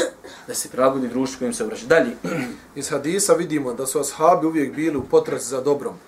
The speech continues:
Speaker 2: te tražili savjet od vjerovjesnika, sallallahu alejhi ve sellem.
Speaker 1: Kroz mnogo hadisa se potvrdila ta teza. Dalje.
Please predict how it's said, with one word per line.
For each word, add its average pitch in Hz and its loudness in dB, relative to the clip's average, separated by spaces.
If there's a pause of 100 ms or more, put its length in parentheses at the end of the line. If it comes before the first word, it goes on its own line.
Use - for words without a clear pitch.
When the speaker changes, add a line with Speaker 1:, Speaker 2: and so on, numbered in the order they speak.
(140)
Speaker 2:
te 143 -4
tražili 147 4
savjet 156 4
od 120 -8
vjerovjesnika, 135 -2
sallallahu 135 0
alejhi 123 -2
ve 117 -8
sellem. 104 -8 (260)
Speaker 1:
Kroz 135 -4 (120)
mnogo 147 0
hadisa 131 -2
se - -6
potvrdila 127 -4
ta 117 -4
teza. 107 -8
Dalje. 107 2